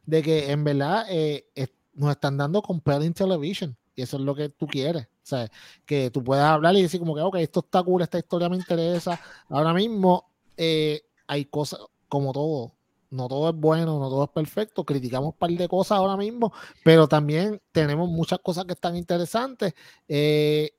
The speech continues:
y pues, mano, creo que M J F de lo más interesante que hay ahora mismo en, en, pues, en el mundo de A E W como tal, y creo que la, que, como te digo, la compañía corre mucho,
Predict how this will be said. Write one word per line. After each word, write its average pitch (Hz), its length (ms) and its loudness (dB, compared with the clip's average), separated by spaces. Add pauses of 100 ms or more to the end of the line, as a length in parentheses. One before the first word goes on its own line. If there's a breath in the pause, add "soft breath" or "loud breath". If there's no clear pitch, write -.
y 143 160 -6
pues, - 180 -4
mano, 285 460 -6
creo 151 300 4
que 202 560 2
M 156 180 2
J 151 120 2
F 139 300 0
de 214 120 4
lo 208 120 2
más 165 140 0
interesante 185 580 -2
que 180 80 -2
hay 175 100 0
ahora 175 200 0
mismo 175 380 -2
en, 160 240 -6
en, 143 420 -10 (400 soft breath)
pues, - 160 -10
en 240 80 -10
el 180 60 -4
mundo 160 520 2
de 151 140 0
A 165 40 2
E 170 160 0
W 170 280 2
como 165 240 0
tal, 160 420 0 (160)
y 123 520 -6 (120)
creo 127 280 -2
que 151 180 0
la, 127 480 0 (180)
que, 123 360 -4 (280)
como 135 200 -2
te 143 100 -2
digo, 135 260 -2 (640 soft breath)
la 143 180 4
compañía 143 880 2
corre 160 320 6
mucho, 156 500 0